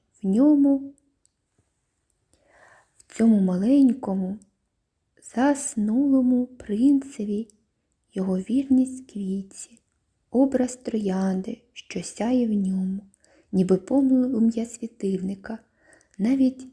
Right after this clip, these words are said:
коли він спить". І я зрозумів, що він ще тендітніший і беззаборонніший, ніж здається. Світильники треба старанно охороняти,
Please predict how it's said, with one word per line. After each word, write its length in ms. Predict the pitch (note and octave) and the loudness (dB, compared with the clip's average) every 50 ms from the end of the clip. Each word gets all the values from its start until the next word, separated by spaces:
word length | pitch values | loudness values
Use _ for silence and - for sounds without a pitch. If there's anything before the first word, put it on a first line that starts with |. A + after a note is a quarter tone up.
| _ _ _ | _ _ _
коли 320 | - - F#3 F3+ G3 G3 | -18 -12 -8 -6 -6 -4
він 180 | G3+ F#3+ G3 F#3+ | -4 -4 -6 -6
спить". 600 | - - - _ - F#3 F3+ G#3 - _ - _ _ _ _ _ _ _ _ _ _ _ _ _ _ _ _ _ _ _ | -8 -12 -18 _ -10 -10 -10 -10 -12 _ -20 _ _ _ _ _ _ _ _ _ _ _ _ _ _ _ _ _ _ _
І 140 | _ - G3 | _ 0 2
я 160 | F#3+ C4 D4+ | 4 4 4
зрозумів, 840 | D#4 D4+ D4 D4 C#4+ - - D4+ D#4 D#4+ D4+ C#4 A3+ F#3+ G3 G#3+ - - _ _ _ | 4 2 0 -2 -2 0 2 4 4 6 6 4 4 2 -2 -6 -12 -20 _ _ _
що 280 | - - - - A3+ | -20 -18 -10 -8 -6
він 240 | A3 - D4+ D4+ D4+ | -2 0 0 0 0
ще 200 | D4+ - - C4 | 0 -2 -6 -6
тендітніший 880 | B3+ - A#3 A3+ A3 G#3+ G#3+ - D#4 D#4 D4+ D4+ C#4 C4+ C4+ C4+ C4+ C4 | -4 -2 -2 0 0 0 0 2 2 2 2 2 0 0 0 -2 -4 -8
і 100 | B3+ - | -6 -6
беззаборонніший, 1120 | B3+ B3 A#3+ B3 - - A#3 A#3 A#3 - A#3 A3+ B3+ C4 C#4 C4+ C4+ C4+ C4 - - B3 A#3+ | -6 -8 -8 -8 -10 -10 -10 -10 -8 -6 -6 -2 0 0 2 4 2 2 2 -2 -4 -4 -2
ніж 200 | A#3+ A#3+ A#3 A#3+ | -2 -2 -2 -4
здається. 760 | - - - A#3 G#3+ - G3 F#3+ F#3 F#3+ - - - - - _ _ _ _ _ _ _ _ _ _ _ _ _ _ _ | -8 -10 -10 -8 -4 0 0 0 0 -2 -6 -16 -20 -20 -20 _ _ _ _ _ _ _ _ _ _ _ _ _ _ _
Світильники 800 | - - - G#3+ F#3+ G3 - C#4 D#4 E4 E4 D#4 D4+ D#4 - C4+ | -12 -6 -4 -4 -2 0 2 4 4 4 4 4 2 2 -2 -8
треба 400 | C#4 - - C4+ B3+ B3 A#3 A3+ | -6 -4 -4 -4 -4 -4 -8 -10
старанно 560 | - - - - F#3+ G3 A3 A3+ A3 G#3+ G3+ | -12 -12 -10 -8 -8 -6 -4 -4 -4 -4 -4
охороняти, 840 | G#3 - - G#3 G3 F#3+ F#3+ F#3+ G3 F#3+ F#3+ F#3+ F#3+ - - - A#3 | -6 -10 -12 -10 -6 -4 -2 -2 -2 -2 -4 -6 -8 -12 -12 -16 -16